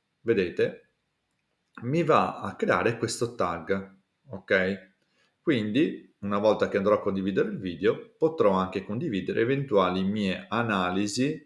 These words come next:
ok, implementative rispetto a quello che il sistema già fa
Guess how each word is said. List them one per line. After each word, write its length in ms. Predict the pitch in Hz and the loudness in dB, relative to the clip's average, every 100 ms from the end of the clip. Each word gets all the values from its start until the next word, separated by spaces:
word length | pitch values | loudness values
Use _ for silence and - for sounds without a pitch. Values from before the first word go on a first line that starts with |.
| _ | _
ok, 220 | - 95 | -14 -2
implementative 1160 | 92 101 101 110 104 101 101 101 - 90 87 135 | 0 0 0 -2 0 -2 0 -2 -4 -8 0 2
rispetto 460 | 180 - - - 123 | 2 -2 -4 -2 -4
a 80 | |
quello 300 | - 90 95 | -2 -2 -2
che 80 | - | -2
il 60 | 98 | -4
sistema 560 | - 110 - 95 85 73 | -4 -4 -2 -2 -2 -4
già 160 | 139 | -6
fa 420 | - 87 82 - | -4 -4 -4 -8